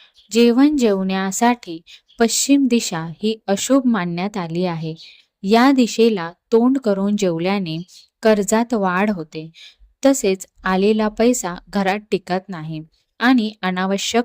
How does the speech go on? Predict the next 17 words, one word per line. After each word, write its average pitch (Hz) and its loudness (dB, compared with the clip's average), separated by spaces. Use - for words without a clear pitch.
खर्च 180 -4
वाढतात. 160 -4
ज्या 240 4
ठिकाणी 220 -2
तुम्ही 196 0
जेवण 185 -2
बनवता 190 -2
ते 269 4
किचन 180 -2
तुम्ही 208 -2
कधीही 196 0
अस्वच्छ 226 -4
ठेवू 202 -2
नका, 160 -8
तसेच 233 0
किचनमध्ये 214 0
रात्री 185 -2